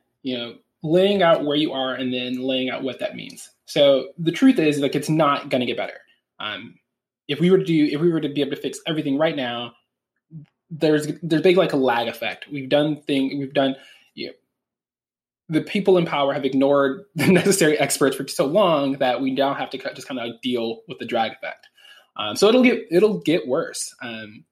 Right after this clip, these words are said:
on all levels, you know, including in natural disasters. We also, we also think of things like pandemics. And the pandemic is a natural disaster as well, and there will be more of them. Um,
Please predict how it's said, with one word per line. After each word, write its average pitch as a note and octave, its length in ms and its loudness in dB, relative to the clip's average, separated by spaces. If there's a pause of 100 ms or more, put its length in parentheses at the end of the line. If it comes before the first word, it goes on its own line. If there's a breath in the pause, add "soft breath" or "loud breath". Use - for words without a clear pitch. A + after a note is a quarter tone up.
(140)
on B2 320 -8
all C3 200 2
levels, B2+ 360 0
you B2 60 -4
know, A2+ 100 -6
including C#3 480 2
in D#3 60 2
natural C3 240 -2
disasters. A#2 280 -6
We B2 60 -2
also, - 260 -8
we C3 200 -2
also C3 300 -4
think B2+ 260 -6
of B2 120 -12
things B2 180 -8
like G#2 160 -12
pandemics. G#2 460 -8
And - 80 -20
the - 140 -20
pandemic A2+ 360 -2
is B2 100 -8
a A2+ 60 -8
natural A2 280 -10
disaster G2+ 340 -10
as A#2+ 80 -16
well, G#2 260 -8
and A2 260 -4 (280 loud breath)
there A#2+ 140 4
will B2+ 160 6
be B2+ 100 6
more A#2 220 2
of A2 180 0
them. - 100 -18 (540 soft breath)
Um, G2 460 -10